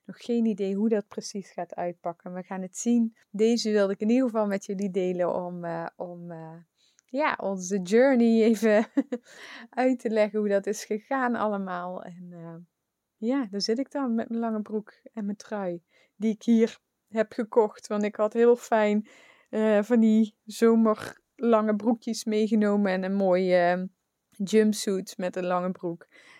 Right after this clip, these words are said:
En dat is allemaal linnen en dun stof. En ik dacht echt, "Oh, dit is echt <laughs> veel te koud voor in Nederland."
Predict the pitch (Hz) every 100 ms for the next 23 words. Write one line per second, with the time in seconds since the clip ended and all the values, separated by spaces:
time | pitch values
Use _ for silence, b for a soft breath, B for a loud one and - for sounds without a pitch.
0 | B 214 196 185 - 220 190 196 208 226
1 | 208 185 185 202 196 214 214 214 - 208
2 | 190 - - - 190 185 175 170 - -
3 | 165 - - 196 175 175 - - - -
4 | - - - - - - - 359 320 -
5 | 277 302 277 294 - 262 262 262 247 233
6 | 240